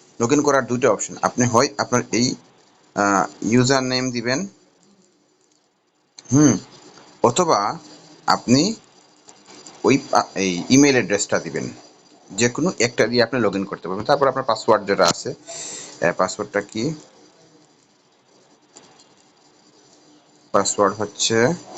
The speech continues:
at the rate one two one two, ঠিক আছে? তারপরে আমি এই ভেরিফিকেশন কোডটা বসাবো, এনভিএইচ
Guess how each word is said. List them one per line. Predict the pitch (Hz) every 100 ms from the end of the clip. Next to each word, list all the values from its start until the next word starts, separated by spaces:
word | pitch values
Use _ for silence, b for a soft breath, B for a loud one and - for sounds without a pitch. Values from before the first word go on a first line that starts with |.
| - - - - - _ - _ _ _ _ _ _ _ _ _ _ _ - _ _ _ _ _ - - -
at | 73 92 85 -
the | 92 92
rate | 98 113 123 -
one | 101 107
two | 123 - 98
one | 80 80
two, | 82 - -
ঠিক | 156
আছে? | 143 - - - - _ _ _ _
তারপরে | 95 95 101 101
আমি | 98 127 156 - _ _ _ _ _ _ _ _ _ _ _ _ _ _ _ _ _ _ _ _ _ _ _ _ _ - -
এই | 80 90 -
ভেরিফিকেশন | 101 104 104 85 - 107 104 127 _ _ _ _ _
কোডটা | - 107 - 101
বসাবো, | 95 104 87 90
এনভিএইচ | 90 92 82 87 104 147 165 - - _ 85 95 123 -